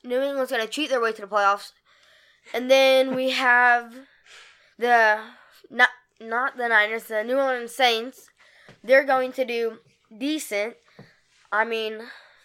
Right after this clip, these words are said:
Speaker 1: they could be a playoff team, but probably, yeah, they're gonna be a playoff team. They might go to the Super Bowl. I just have a feeling that they're gonna go to the Super Bowl. Just a hunch. But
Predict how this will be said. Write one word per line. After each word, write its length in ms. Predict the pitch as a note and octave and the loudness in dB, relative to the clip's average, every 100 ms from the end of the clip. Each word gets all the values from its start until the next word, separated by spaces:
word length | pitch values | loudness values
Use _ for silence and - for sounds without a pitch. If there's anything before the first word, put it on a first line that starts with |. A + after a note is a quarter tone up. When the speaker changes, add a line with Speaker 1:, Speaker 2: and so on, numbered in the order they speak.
| _ | _
Speaker 1:
they 180 | A3+ B3+ | -8 -6
could 220 | - E4 | -6 -4
be 80 | E4 | -4
a 40 | |
playoff 380 | - C4 C#4 C#4 | -2 0 0 -2
team, 340 | D#4+ D4 D#4+ | -8 -8 -4
but 380 | C4 A#3 G#3+ - _ _ _ _ _ _ _ | 0 2 2 -2 _ _ _ _ _ _ _
probably, 720 | - B3+ B3 A#3+ C4 B3+ B3+ B3 _ | -6 0 0 0 -4 -8 -10 -16 _
yeah, 140 | C4 C4 | 4 4
they're 100 | C4+ | 4
gonna 100 | B3 | -2
be 60 | A3+ | -4
a 20 | |
playoff 340 | A3 G#3 G#3 | 0 -2 -2
team. 220 | A3+ G#3 - _ - - - _ _ | -8 -10 -14 _ -20 -20 -20 _ _
They 120 | C4+ | -6
might 320 | C4 B3+ E4+ E4+ | 2 6 6 2
go 100 | F4+ | -8
to 100 | F4 | -8
the 60 | |
Super 300 | E4 D#4+ D#4+ | -8 -8 -6
Bowl. 100 | E4 | -2
I 140 | - C#4 | -2 -2
just 120 | D#4 | -4
have 140 | D4 | -6
a 60 | A#3+ | -6
feeling 320 | - A3+ C#4 | -8 -8 -4
that 160 | C#4 B3 | -4 -6
they're 80 | |
gonna 180 | B3 B3 | -8 -10
go 140 | B3 A#3 | -8 -10
to 120 | B3 | -10
the 80 | G#3+ | -14
Super 320 | G3+ G#3 C4+ | -12 -12 -12
Bowl. 240 | B3+ D4+ F4+ _ _ _ _ - | -8 -8 -8 _ _ _ _ -12
Just 240 | A#3+ C4+ | -10 -8
a 80 | A3+ | -8
hunch. 400 | A3 A#3 C#4+ - _ _ _ _ _ _ _ _ _ _ _ - _ _ | -6 -6 -8 -18 _ _ _ _ _ _ _ _ _ _ _ -20 _ _
But 380 | G#3+ A#3 A3+ G#3+ | 0 4 6 4